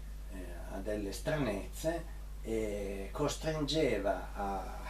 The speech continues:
costringeva Bohr a ipotizzare in questo modello che non tutte le orbite fossero possibili, nel senso che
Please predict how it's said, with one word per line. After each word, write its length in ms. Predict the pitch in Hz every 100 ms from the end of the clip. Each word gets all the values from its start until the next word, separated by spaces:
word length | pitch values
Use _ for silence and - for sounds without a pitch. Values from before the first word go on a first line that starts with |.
| - - - - - - - - - - 104 101 - - - -
costringeva 480 | - - 123 151 135
Bohr 600 | 139 151 151 180 180 165
a 300 | - 110 107
ipotizzare 640 | 95 101 120 117 104 143 110
in 60 | 95
questo 220 | 101 123
modello 500 | 185 120 110 113 -
che 140 | 117
non 280 | 120 233 214
tutte 340 | - 117 -
le 100 | -
orbite 420 | 98 95 104 110 120
fossero 440 | 101 98 - 95
possibili, 760 | 95 101 - - 85 98 90 90
nel 160 | 139
senso 440 | - - - - -
che 240 | 107 -